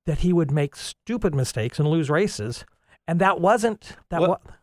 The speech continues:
Speaker 1: oh, go ahead.
Speaker 2: Well, uh, that's the way it is in a lot of sports. Like tennis players, there's some guys that could just have the edge on another guy when they meet in the final.
Speaker 1: Mm-hmm.
Speaker 2: Same with golfers. Um, same with the nascar drivers.
Speaker 1: And
Speaker 2: Say, "If I'm in the front row with so-and-so,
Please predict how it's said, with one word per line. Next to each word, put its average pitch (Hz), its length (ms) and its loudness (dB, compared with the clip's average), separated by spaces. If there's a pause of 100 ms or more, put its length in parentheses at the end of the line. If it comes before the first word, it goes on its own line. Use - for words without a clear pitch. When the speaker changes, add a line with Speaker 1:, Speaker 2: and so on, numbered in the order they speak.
Speaker 1:
oh, 147 60 -8
go 165 140 -2
ahead. 151 240 0
Speaker 2:
Well, 214 180 4
uh, 175 140 6
that's 202 260 2
the 208 100 2
way 165 200 4
it 143 60 0
is 156 180 2
in 147 80 2
a 120 40 4
lot 113 320 4
of 123 220 4
sports. 202 400 -4
Like 113 180 0
tennis 139 320 0
players, 139 440 0
there's 120 280 0
some 147 320 2
guys 135 280 2
that 143 60 -8
could - 120 -16
just 127 140 -2
have 127 200 -2
the 123 160 -2
edge 120 220 0
on 120 140 2
another 110 320 0
guy 107 320 2
when 107 160 0
they 101 100 2
meet 110 320 -2
in 110 80 -6
the 104 80 -2
final. 101 560 2
Speaker 1:
Mm-hmm. 139 80 -4
Speaker 2:
Same 120 260 0
with 127 160 -2
golfers. 110 720 0
Um, 101 300 -2
same 120 260 -4
with 151 160 -4
the 147 600 -2
nascar 139 560 -2
drivers. 90 340 0
Speaker 1:
And 90 140 2
Speaker 2:
Say, 104 280 0
"If 104 200 0
I'm 190 220 0
in 175 80 0
the 151 60 0
front 160 260 0
row 151 180 2
with 131 280 0
so-and-so, 110 840 0